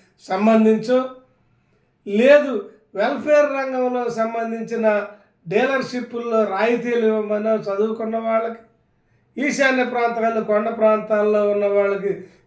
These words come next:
ఎత్తు విషయంలో, అర్హతల విషయంలో తగ్గించండి అని చెప్పి కో-, కోరుకునే అంశాల్లో ఆ తీర్పులు తప్ప,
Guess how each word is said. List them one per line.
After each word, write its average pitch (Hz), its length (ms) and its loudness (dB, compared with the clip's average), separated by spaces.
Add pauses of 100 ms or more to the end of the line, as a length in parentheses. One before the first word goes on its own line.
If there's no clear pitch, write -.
ఎత్తు 175 260 -6
విషయంలో, 226 640 2
అర్హతల 233 560 -2
విషయంలో 220 600 0 (400)
తగ్గించండి 233 720 0
అని 220 180 2
చెప్పి 208 340 0
కో-, - 220 -6 (260)
కోరుకునే 240 520 0
అంశాల్లో 208 680 0 (640)
ఆ 208 140 4
తీర్పులు 208 460 0
తప్ప, 180 440 -4